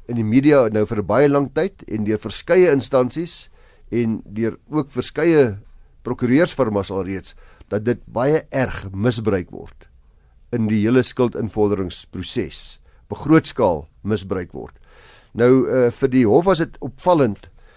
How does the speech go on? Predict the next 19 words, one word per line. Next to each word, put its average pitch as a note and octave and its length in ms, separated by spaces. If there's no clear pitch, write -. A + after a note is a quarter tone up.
dat A#2+ 200
hierdie D3+ 500
proses C3+ 520
met A#2+ 160
sy A#2 100
verrykende C3+ 500
gevolge A2+ 640
in B2+ 80
die B2 140
afwesigheid A2+ 920
van C3 200
geregtelike A#2+ 920
kontrole A#2+ 600
plaasvind. D2 500
Dit A2+ 120
was C#3+ 120
die C3+ 80
groot C3+ 280
probleem F#2+ 580